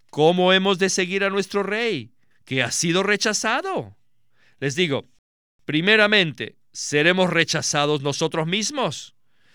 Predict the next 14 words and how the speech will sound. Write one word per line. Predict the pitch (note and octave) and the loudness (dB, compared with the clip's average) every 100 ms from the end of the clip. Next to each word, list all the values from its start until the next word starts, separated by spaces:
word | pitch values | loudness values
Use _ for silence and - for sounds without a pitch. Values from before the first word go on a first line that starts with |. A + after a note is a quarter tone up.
| _ _ | _ _
Ya | A3 C4 | 2 2
que | B3 G#3+ | 2 0
Cristo | B3 A#3+ G#3+ | 0 2 0
fue | F#3+ G3+ | 2 2
rechazado, | F#3 F3 D#3+ D#3 B2+ B2+ D3+ _ _ _ _ _ | 2 0 -2 0 -2 -4 -12 _ _ _ _ _
no | E3 F#3 A3+ | -6 2 2
tenemos | A3 A3 A3+ A3 G3+ | 4 4 2 2 0
opción | G3+ - G3 G3 | -2 -2 0 2
alguna. | G3+ G3+ G3 B3 C4+ A#3+ B2+ - _ _ _ _ | 2 0 -2 -4 -2 -2 -4 -12 _ _ _ _
No | A#3 A#3+ C4+ | -8 2 4
esperemos | C4 G#3+ G#3 A#3 G#3 | 4 4 4 4 2
recibir | F#3+ - F3 G3+ | 2 0 0 2
la | G3 | 2
bienvenida, | F3+ E3+ D#3+ D3+ E3 B3 D#4 G#3 | 4 2 2 0 0 -2 0 0